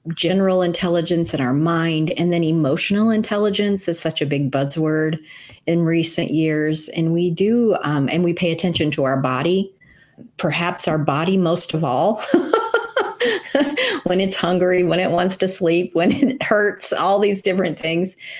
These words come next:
How much attention we give to the other areas, when in truth, we are a spirit living in a body,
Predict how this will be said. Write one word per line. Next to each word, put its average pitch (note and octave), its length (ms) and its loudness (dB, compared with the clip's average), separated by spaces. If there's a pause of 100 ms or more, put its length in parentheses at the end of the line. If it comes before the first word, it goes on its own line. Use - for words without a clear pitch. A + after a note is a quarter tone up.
How G#3+ 280 0
much B3+ 340 2
attention D#3 760 -2
we E3 160 2
give D#3+ 340 -4
to F3 120 -4
the D3+ 220 -2
other E3+ 360 -2
areas, D3+ 680 -2 (300)
when F#3 180 0
in F#3+ 160 0
truth, A3+ 560 0
we F3+ 240 2
are F#3 180 2
a F#3 60 0
spirit E3 800 -2 (440)
living F#3 320 2
in F#3+ 100 2
a F3+ 80 0
body, D3 580 -2